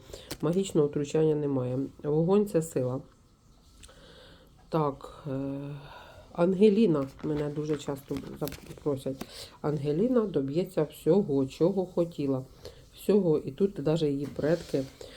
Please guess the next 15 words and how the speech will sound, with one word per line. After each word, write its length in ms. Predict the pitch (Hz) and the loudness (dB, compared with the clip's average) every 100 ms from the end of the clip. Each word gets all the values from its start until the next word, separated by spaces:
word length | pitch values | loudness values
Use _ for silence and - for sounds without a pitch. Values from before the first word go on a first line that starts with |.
| - | -10
охороняють. 720 | 131 135 151 147 160 160 147 147 | -6 -4 0 0 0 0 -2 0
Бачите, 420 | 170 175 - 170 - | 0 2 0 0 6
<clears throat> 520 | - 311 214 156 151 - - | 10 12 10 6 0 -4 -6
мертві. 460 | 156 180 170 - 143 - - - - _ - - - - - - - - - - - | -2 -2 -2 -4 -6 -8 -20 -20 -20 _ -20 -20 -14 -14 -14 -20 -20 -20 -20 -10 -4
Е, 280 | 135 139 | -2 -2
її 520 | 139 156 151 175 165 165 | -2 -2 -2 2 4 2
покоління, 720 | 160 - 156 160 208 190 160 - 135 | 0 2 2 4 2 4 2 0 -4
е, 280 | 139 143 143 | -2 -2 -2
що 220 | 135 151 | -4 -4
покійні, 640 | - 151 - 147 143 143 135 - - | -2 -2 -2 -2 0 0 -2 -6 -8
с-, 200 | 127 - | -10 -6
на 220 | 147 156 | 0 2
стражі 500 | 165 - 175 170 165 | 2 2 2 2 0
стоять, 540 | 135 - 143 160 220 214 - | -6 -4 0 2 0 -2 -6
і 280 | 143 143 | -4 -2